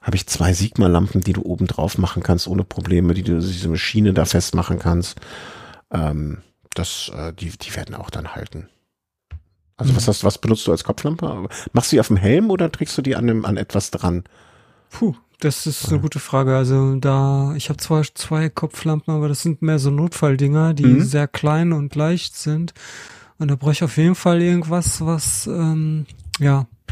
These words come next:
Speaker 2: ein bisschen leistungsfähiger ist. Da hab ich noch nichts.
Speaker 1: Ach, da fällt mir ein, ich hab ja zur Not auch noch so eine, <laughs> äh, so eine Lupine Neo. Also die, die werde ich, glaub ich, als Kopflampe dann benutzen.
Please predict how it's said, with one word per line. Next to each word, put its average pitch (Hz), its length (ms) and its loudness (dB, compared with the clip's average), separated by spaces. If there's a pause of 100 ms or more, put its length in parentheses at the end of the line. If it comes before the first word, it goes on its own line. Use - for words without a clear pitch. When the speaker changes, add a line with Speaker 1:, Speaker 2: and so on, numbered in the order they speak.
(180)
Speaker 2:
ein 143 60 -6
bisschen 151 220 -2
leistungsfähiger 147 600 0
ist. 151 200 -2
Da 160 220 4 (100)
hab 156 120 -4
ich - 160 -4
noch 151 80 0
nichts. - 360 -4 (1120)
Speaker 1:
Ach, - 140 0
da 101 120 0
fällt - 200 2
mir 127 80 4
ein, 101 60 4
ich - 100 2
hab - 120 0
ja 113 80 6
zur - 200 2
Not 104 240 4
auch - 160 -4
noch 110 160 4
so 107 120 2
eine, 104 260 4 (220)
<laughs> - 220 -14
äh, 107 80 6 (120)
so 127 160 4
eine 123 140 6
Lupine 113 440 4
Neo. 117 360 6
Also 92 240 0
die, 113 160 4
die 98 160 -6
werde 101 80 4
ich, - 100 -4
glaub 95 140 2
ich, 98 60 0
als 87 140 -2
Kopflampe 92 480 -2
dann 87 180 2
benutzen. 87 420 -2